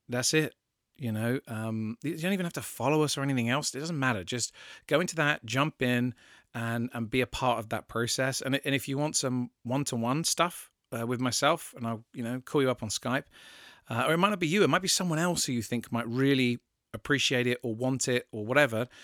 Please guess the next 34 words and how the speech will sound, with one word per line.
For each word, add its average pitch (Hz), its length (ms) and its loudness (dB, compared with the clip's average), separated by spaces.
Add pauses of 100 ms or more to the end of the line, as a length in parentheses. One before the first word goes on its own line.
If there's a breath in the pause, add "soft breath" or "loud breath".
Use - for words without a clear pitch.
(240 loud breath)
then 139 100 2
if 139 140 0
you 170 100 2
comment 180 440 -2
on 135 120 0
the 120 60 0
videos 110 580 0
that - 80 -12
we've 117 160 -4
put - 140 -4
across 120 280 0
on 123 80 0
social 117 340 0
media, 120 220 2
we've, 113 200 2
we've 131 120 -4
put - 160 0
this 117 120 -2
video, 113 580 2
um, 107 380 -4 (260 loud breath)
an 123 60 -6
announcement 120 480 0
of 110 60 -10
the 107 60 -6
process 117 460 -2
we're 110 60 -4
doing 107 220 -4
at 110 80 -10
the - 40 -12
moment. 107 380 -2 (440 loud breath)
Um, 107 340 -4
it's - 120 -4
on 113 100 -2
our, 110 220 -2